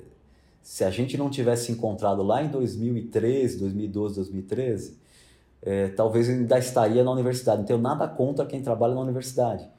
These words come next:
mas a gente sabe que o processo de educação no Brasil tá falido, né?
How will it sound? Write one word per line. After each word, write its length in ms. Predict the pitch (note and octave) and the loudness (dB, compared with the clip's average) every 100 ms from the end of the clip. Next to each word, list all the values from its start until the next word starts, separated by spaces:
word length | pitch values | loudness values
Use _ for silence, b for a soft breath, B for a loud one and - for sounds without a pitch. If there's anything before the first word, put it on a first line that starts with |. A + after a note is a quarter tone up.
| b b b b | b b b b
mas 180 | G#2 G#2+ | -4 -2
a 40 | |
gente 200 | G#2+ A#2+ | -2 -2
sabe 300 | - B2+ - | 0 0 0
que 100 | - | -4
o 20 | |
processo 440 | - A#2+ - B2+ B2+ | 0 0 2 0 0
de 60 | |
educação 460 | A#2 A#2 G#2 A2+ A2+ | -4 -2 -2 -2 -4
no 180 | A2+ B2 | -4 0
Brasil 360 | B2 A2 A#2 | 2 2 0
tá 120 | A#2+ | -4
falido, 500 | C3 D3 C#3+ C#3 F#2+ | -2 -2 -2 -2 -4
né? 120 | F#2+ | -6